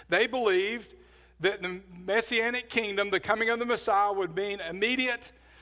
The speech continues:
um, wealth for them. And also, in Isaiah twenty-five six,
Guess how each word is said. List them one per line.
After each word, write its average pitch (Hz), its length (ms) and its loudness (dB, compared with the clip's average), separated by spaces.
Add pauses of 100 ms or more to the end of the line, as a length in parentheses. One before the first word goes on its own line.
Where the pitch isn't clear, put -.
(260)
um, 160 500 -2
wealth 214 420 2
for 165 160 -4
them. 147 280 -2 (1040)
And 147 60 -4
also, 214 680 2 (240)
in 160 100 -4
Isaiah 175 320 2
twenty-five 190 540 2
six, 240 580 -4